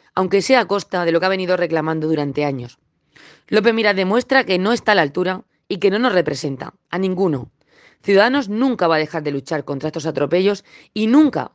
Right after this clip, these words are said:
va a poner sus intereses de partido por encima de la región de Murcia. Lo que ha ocurrido hoy y esta respuesta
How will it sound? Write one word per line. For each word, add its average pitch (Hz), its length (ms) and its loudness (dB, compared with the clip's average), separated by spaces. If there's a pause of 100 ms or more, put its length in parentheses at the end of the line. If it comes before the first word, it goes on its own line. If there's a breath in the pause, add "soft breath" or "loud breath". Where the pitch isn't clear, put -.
(180)
va 196 140 4
a 185 60 0
poner 175 240 -2
sus 165 160 -10
intereses 165 440 -4
de 151 120 -2
partido 202 480 -2 (280 soft breath)
por 185 140 4
encima 214 340 2
de 180 80 0
la 160 100 2
región 156 260 -4
de 156 80 -2
Murcia. 143 380 -8 (560 loud breath)
Lo 185 140 4
que 208 80 4
ha 240 40 4
ocurrido 226 400 4
hoy 247 160 2
y 190 80 -4
esta 196 180 0
respuesta 240 680 0